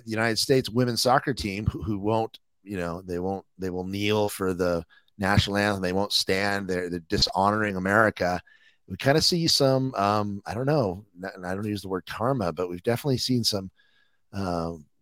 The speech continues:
justice play out where they lost. And you don't normally see Americans who love America booing down their own team,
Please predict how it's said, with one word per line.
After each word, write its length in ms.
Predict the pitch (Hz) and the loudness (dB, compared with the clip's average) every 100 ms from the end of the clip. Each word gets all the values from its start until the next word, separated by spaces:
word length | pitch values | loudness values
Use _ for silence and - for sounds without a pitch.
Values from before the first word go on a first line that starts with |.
| _ 98 | _ -2
justice 560 | 104 110 - - 92 | 6 8 8 6 2
play 320 | - - 90 85 | 8 8 8 4
out 220 | 85 85 | 4 4
where 100 | 87 | 2
they 140 | 87 | 2
lost. 500 | 87 117 120 82 - | 6 8 8 6 0
And 160 | 98 90 - - | -2 -4 -10 -8
you 120 | - 110 | 2 6
don't 180 | 151 | 8
normally 260 | 139 147 135 | 8 6 6
see 220 | - 135 | 6 6
Americans 520 | 110 101 123 139 92 - | 4 6 6 4 0 0
who 120 | 117 | 0
love 400 | 98 101 139 131 | 6 10 10 8
America 640 | 120 143 139 92 87 87 - _ _ _ _ _ _ _ _ | 6 8 8 6 2 0 -4 _ _ _ _ _ _ _ _
booing 460 | 131 139 135 131 127 | 8 10 10 8 6
down 300 | 123 147 127 | 6 6 6
their 200 | 101 101 | 4 4
own 240 | 113 113 | 2 0
team, 460 | 98 135 135 87 | 0 0 0 -4